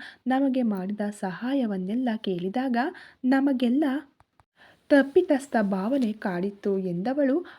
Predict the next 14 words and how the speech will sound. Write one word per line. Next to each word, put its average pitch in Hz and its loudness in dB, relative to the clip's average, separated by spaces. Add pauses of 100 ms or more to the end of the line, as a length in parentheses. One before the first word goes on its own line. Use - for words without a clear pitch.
(120)
ಅಖಿಲ್ 247 4
ಹೇಳಿದ್ದನ್ನೆಲ್ಲ 208 -2 (280)
ಅವಳಲ್ಲಿ 240 -4
ಹೇಳಿ, 240 -2 (380)
"ಸಾಮ್ರಾಟ್ 208 -2
ಅಣ್ಣ 185 -4 (180)
ಈ 208 -2
ವಿಷಯ 202 -4
ಯಾರಿಗೂ 220 -2
ತಿಳಿಯಬಾರದೆಂದು 202 -2
ಹೇಳಿದ್ದರಂತೆ. 185 -2 (380)
ಸಾಮ್-, - 0 (500)
ಸಾಮ್ರಾಟ್ 349 2
ಏನೆಂದು 277 4